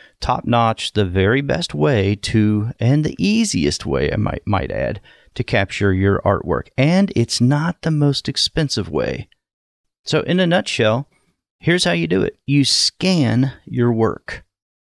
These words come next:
Now, I'll, I'll hear somebody once in a while say, "Oh, that's not the best way. You've got to use a big, expensive camera, and then you play with the levels and all of that."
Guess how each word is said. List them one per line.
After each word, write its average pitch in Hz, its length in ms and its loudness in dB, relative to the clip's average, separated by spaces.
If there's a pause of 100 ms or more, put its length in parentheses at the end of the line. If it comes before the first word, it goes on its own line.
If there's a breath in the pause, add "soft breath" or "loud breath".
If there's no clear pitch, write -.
(300 loud breath)
Now, 123 200 2
I'll, 117 300 -2
I'll 147 140 2
hear 143 160 0
somebody 131 520 0
once 113 280 -2
in 120 60 -4
a 110 40 0
while 113 240 0
say, 101 240 0
"Oh, 120 260 4
that's 120 220 0
not 151 100 -2
the 139 80 -4
best 139 240 -2
way. 147 280 4
You've 127 180 0
got 135 120 0
to 135 60 0
use 135 300 0
a 123 260 4
big, 131 220 -2
expensive - 540 -2
camera, 127 680 0
and 110 140 0
then 117 320 2 (420 loud breath)
you - 100 -8
play 135 240 0
with 120 140 -2
the 123 100 0
levels 131 760 2
and 117 220 2
all 123 240 0
of 107 80 0
that." 127 260 0